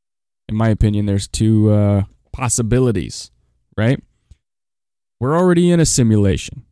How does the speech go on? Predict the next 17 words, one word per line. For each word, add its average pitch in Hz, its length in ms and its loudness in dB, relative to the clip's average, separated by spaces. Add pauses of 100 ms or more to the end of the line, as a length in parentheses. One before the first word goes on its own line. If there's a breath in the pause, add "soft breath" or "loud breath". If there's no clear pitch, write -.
(500)
That's 110 180 -4
the 120 80 -2
first 110 280 0
possibility. 98 640 -6 (1120)
We're 98 140 -2
already 147 420 4
in 127 340 4 (160)
a 113 80 2
simulation. 107 720 2
Now, 104 160 -4
think 175 240 -6
of 175 140 -2
it 160 120 -4
this 117 220 0
way. - 220 -4 (1200)
Actually, 147 320 -2
no, 123 280 0